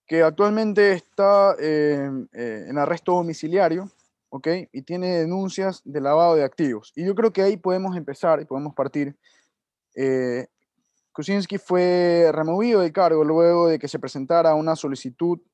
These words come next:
de vacancia. Eh, la vacancia es una figura que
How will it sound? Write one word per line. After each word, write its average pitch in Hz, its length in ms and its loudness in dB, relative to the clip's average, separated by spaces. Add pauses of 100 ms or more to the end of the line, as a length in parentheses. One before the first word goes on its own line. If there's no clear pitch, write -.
(160)
de 131 120 -2
vacancia. 127 840 -2 (800)
Eh, 135 460 -2
la 156 120 4
vacancia 226 400 2
es 247 60 0
una 233 140 0
figura 226 380 -2
que 185 300 -4